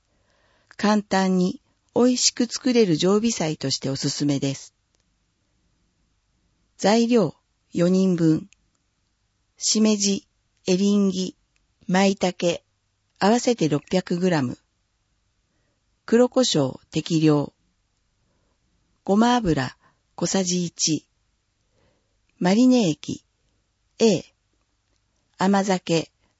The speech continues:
大さじ二。オリーブオイル大さじ二。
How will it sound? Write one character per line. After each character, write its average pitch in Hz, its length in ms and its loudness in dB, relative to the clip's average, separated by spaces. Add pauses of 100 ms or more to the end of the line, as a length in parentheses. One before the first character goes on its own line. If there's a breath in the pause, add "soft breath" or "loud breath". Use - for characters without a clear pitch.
(120)
大 220 220 4
さ 202 180 -2
じ 185 180 -2
二。 180 240 0 (1160)
オ 190 100 0
リ 254 240 2
ー - 20 -8
ブ 247 200 2
オ 240 80 4
イ 170 100 2
ル 113 180 -6 (640)
大 202 240 2
さ 180 180 -4
じ 175 180 -2
二。 170 240 -2